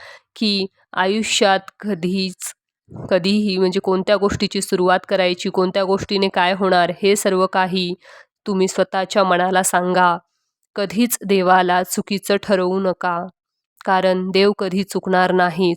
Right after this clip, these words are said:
चुकलं तर आपणच चुकू शकतो. आयुष्यात कधीकधी एवढं रडू येईल की असं वाटेल की आता मी असं का वागलो, पण त्यावेळी त्या अश्रू पुसण्यासाठी कोणी नसेल.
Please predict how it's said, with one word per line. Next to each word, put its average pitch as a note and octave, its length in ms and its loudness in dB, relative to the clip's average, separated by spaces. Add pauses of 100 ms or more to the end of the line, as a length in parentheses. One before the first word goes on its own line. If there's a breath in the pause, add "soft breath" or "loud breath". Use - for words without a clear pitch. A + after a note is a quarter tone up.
चुकलं G3 420 -2
तर G3 100 -4
आपणच - 540 -2
चुकू G3 200 -6
शकतो. F3 540 -6 (1160)
आयुष्यात G3 600 0 (360)
कधीकधी G3 680 -2
एवढं G3 260 2
रडू G3 260 2
येईल G3 420 2 (320 soft breath)
की A3 100 -6
असं G3 300 0
वाटेल F#3 480 0 (100)
की F#3+ 100 -6
आता F#3 600 -6
मी F#3+ 140 2
असं F3+ 280 -2
का F#3 180 0
वागलो, F3+ 480 0 (260 loud breath)
पण F#3+ 200 -4
त्यावेळी F#3 800 2 (540 loud breath)
त्या G3+ 160 -2
अश्रू G3 360 -4
पुसण्यासाठी F#3 720 -2
कोणी G3 260 -2
नसेल. F3+ 540 -2